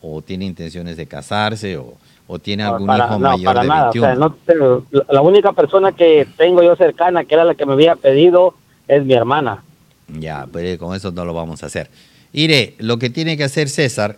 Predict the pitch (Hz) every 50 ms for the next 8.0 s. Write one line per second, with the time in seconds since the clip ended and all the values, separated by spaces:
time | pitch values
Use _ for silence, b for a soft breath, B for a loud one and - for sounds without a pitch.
0 | _ - 113 117 120 117 - b b b b b b - - - 113 110 127 143
1 | 147 151 143 - 135 117 - - 123 120 113 107 110 107 110 110 - - 82 80
2 | 80 78 _ _ - 95 95 - - 98 92 92 95 104 104 101 98 - 90 87
3 | - - 95 95 101 101 - 95 95 98 95 95 127 123 113 107 110 107 113 110
4 | 98 87 87 - 110 104 104 113 110 - 101 87 143 - - 90 95 98 b b
5 | b b b b b b b _ 107 107 113 117 123 160 175 165 - 170 143 -
6 | - 151 147 139 - 143 131 123 120 127 127 127 123 123 - - 135 127 120 123
7 | 123 117 - - - - 127 123 110 107 104 101 98 98 104 127 147 123 95 82